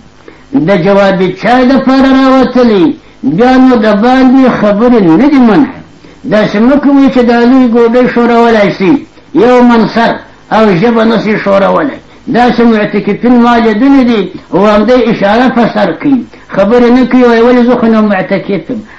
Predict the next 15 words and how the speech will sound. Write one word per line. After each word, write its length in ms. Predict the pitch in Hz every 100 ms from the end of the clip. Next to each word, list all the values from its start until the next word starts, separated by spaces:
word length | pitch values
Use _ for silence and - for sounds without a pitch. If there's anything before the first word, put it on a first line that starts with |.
| -
حضراتو 600 | 185 175 202 262 - 233
دا 200 | 214 240
کارونه 460 | - 196 220 226
مه 160 | 202 254
کوئ. 320 | - 220 175 147 - -
معتکف 680 | 196 190 202 202 240 247
دننه 380 | 208 208 233 233 170
هم 140 | 220 254
خبرې 360 | 254 269 269 262
کولای 400 | 254 254 247 208
شي، 200 | - 185 - - - 175
د 40 | 202
باندې 320 | 240 240 220 185
هم 160 | 185 254
خبرې 380 | - 262 269